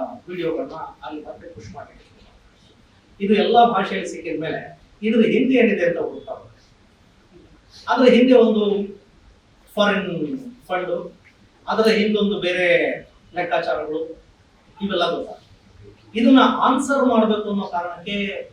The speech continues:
ಒಂದು ಇಪ್ಪತ್ತರಿಂದ ಇಪ್ಪತ್ತೈದು ಸಂಚಿಕೆ ಮಹಾಭಾರತ ಮಾಡೋಣ ಅಂತ ಅಂದ್ಕೊಂಡ್ವಿ. ಅದು ಇನ್ನೂರ ಎಂಬತ್ತು ಸಂಚಿಕೆಗಳವರೆಗೆ ಮಹಾಭಾರತ ತಗೊಂಡಿತ್ತು.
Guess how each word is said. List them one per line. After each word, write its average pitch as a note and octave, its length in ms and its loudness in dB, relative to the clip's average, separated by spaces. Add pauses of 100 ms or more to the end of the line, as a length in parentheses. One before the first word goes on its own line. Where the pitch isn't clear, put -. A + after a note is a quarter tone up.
ಒಂದು A3 220 -2
ಇಪ್ಪತ್ತರಿಂದ A3 580 -4
ಇಪ್ಪತ್ತೈದು E3+ 540 -8
ಸಂಚಿಕೆ E3 420 -10
ಮಹಾಭಾರತ D#3+ 440 -8
ಮಾಡೋಣ - 400 -12
ಅಂತ - 120 -20
ಅಂದ್ಕೊಂಡ್ವಿ. - 560 -18 (260)
ಅದು G3+ 140 -2
ಇನ್ನೂರ G#3 360 2
ಎಂಬತ್ತು D#3 800 -4 (180)
ಸಂಚಿಕೆಗಳವರೆಗೆ E3 1080 -4
ಮಹಾಭಾರತ C#3+ 440 -10 (720)
ತಗೊಂಡಿತ್ತು. - 640 -10